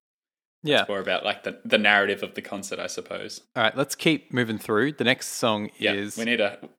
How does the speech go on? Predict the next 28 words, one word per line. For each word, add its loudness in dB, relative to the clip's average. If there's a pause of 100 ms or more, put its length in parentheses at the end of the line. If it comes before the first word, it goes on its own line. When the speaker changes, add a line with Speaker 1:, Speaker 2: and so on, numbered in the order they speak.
(120)
Speaker 1:
We -2
Need -2
a -6
Hustle. -8 (1040)
Is 0
Speaker 2:
we 6
Speaker 1:
a 6
Speaker 2:
get 10
Speaker 1:
re- 6
Speaker 2:
a -8
jam. 4 (580)
Speaker 1:
We -2 (240)
get 2
a 2
jam. 0 (640)
Speaker 2:
And 0
then 0
we 0
go 4
into 0
Around 4
the 0
World. 4
Speaker 1:
Do 2
we 4
get 6
a 6
jam? 4